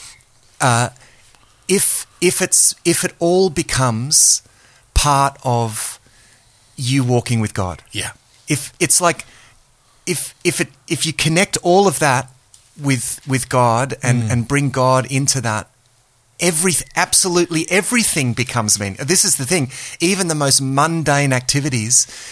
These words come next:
Speaker 1: can be
Speaker 2: Mm.
Speaker 1: imbued with great meaning because, you know, as Paul says, "Do everything to the glory of God."
Speaker 2: This is good.
Speaker 1: It's like the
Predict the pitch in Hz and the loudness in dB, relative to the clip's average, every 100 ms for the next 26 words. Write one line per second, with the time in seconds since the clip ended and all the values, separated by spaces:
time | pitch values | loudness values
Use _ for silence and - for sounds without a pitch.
0 | - - 143 143 139 117 131 160 180 160 | -10 -4 0 2 2 0 0 0 0 -2
1 | 131 - 123 127 151 - 139 139 156 117 | -4 -6 -6 0 0 0 0 0 2 -2
2 | 101 143 - - - - - - 143 - | -2 -8 -12 -20 -20 -20 -10 -2 -2 0
3 | 139 127 - - - - - 135 127 - | 0 2 2 0 -6 -14 -4 0 0 0
4 | 147 139 120 - 135 135 135 139 - 131 | -2 0 0 0 -2 0 0 2 0 0
5 | 120 123 107 120 117 113 101 123 120 113 | 0 -2 -2 0 0 0 -2 -2 2 4
6 | 131 - - 117 107 196 165 156 151 | 4 2 2 0 2 2 2 0 0